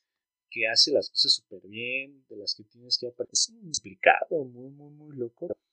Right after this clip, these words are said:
Bastante, yo creo que sí es uno de esos inicios distintos. Y,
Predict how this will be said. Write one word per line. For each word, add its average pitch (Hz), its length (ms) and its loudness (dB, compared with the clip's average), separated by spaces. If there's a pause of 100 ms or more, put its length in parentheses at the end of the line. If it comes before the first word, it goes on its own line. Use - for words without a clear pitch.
(140)
Bastante, 117 440 -16
yo 147 80 -20
creo 151 220 -20
que 131 360 -10
sí 120 360 0
es - 840 6
uno 123 240 -4
de 120 60 0
esos 120 240 6
inicios 104 500 0 (680)
distintos. 113 1120 0 (2250)
Y, 139 160 -10